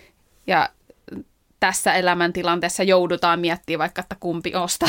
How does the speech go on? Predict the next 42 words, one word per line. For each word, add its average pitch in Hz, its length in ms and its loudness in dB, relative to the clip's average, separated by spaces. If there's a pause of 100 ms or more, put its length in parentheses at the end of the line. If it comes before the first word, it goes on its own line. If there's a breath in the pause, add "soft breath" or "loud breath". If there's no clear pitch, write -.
(100)
<laughs> 196 40 0
tässä 202 260 -2
kuussa 185 400 -2
uudet 165 420 -4
kengät 165 400 -6 (100)
tai 110 220 0
muuta, - 460 -8 (160)
niin 190 140 -6
kuin 190 160 -8
näin. 190 240 -4 (480 loud breath)
Mut 185 200 -6
et 175 160 -6 (160)
se 180 140 0
ei 165 180 0 (400)
tunnu 196 300 -8
itselle 180 320 -4 (320)
mitenkään 175 360 0
pahalta, 185 320 0
kun 180 100 0
on 175 60 2
niin 175 120 0
tottunut, 160 400 -2
että, - 140 -6 (120)
et 190 80 -14
se 165 120 -10
nyt 208 200 -10
on 202 200 -2 (100)
tällaista. 175 400 -2 (460 loud breath)
Toisaalta 175 400 2
on 180 60 2
sen 180 140 -4
tietoisuus 175 580 0
siellä, 160 300 0
että 170 260 -8
se 165 240 -2 (100)
tulotaso 170 520 -4
nousee 165 500 0
sitten, 180 500 -8
kun 170 220 -8
on 185 200 -4 (760 loud breath)
itse 165 280 -6
sitten - 400 -6